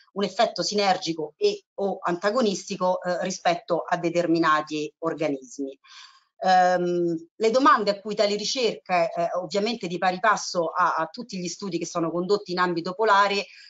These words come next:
eh, a cui tendono a dare risposte, mh, sono, sono, sono diverse. Sicuramente la più importante è quello che riguarda quali sono gli impatti, eh, dei cambiamenti, eh, climatici, eh, dovuti al riscaldamento globale e alle attività umane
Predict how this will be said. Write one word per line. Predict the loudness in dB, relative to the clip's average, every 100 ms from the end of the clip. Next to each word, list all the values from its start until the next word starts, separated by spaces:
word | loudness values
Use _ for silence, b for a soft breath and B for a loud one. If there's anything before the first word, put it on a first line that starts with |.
| _
eh, | 2 2 4 4
a | 2 0
cui | -2
tendono | 2 2 2 0 0
a | -2
dare | 0 2 2
risposte, | 0 -2 -2 -2 -6 -6 -6
mh, | -2 -2 -2 -4 -6 _
sono, | -8 0 2 2 0
sono, | -2 0 0
sono | 0 0 2
diverse. | 2 2 0 -4 -8
Sicuramente | -6 -2 -2 0 -2
la | -2
più | -2
importante | -4 -4 0 0 0 -4
è |
quello | -4 -4
che | -4
riguarda | -4 0 2 2 2 0 -2 B B _
quali | 4 4 4
sono | 0 2 2 2
gli | -4 -6
impatti, | -8 -2 2 2 -2 _ -12 -12 B B B _
eh, | -2 -2
dei | 0 -2 -2
cambiamenti, | -2 -2 0 -2 -4 -8 -8 -8
eh, | -6 -6
climatici, | -4 2 2 2 -2 -4 -4
eh, | -4 -6
dovuti | -4 -4 -4 -4
al |
riscaldamento | -4 -2 -2 0 -4 -4
globale | -4 0 2 2 0
e |
alle | -2
attività | -4 -4 -6 -2 0
umane | 2 2 2 -2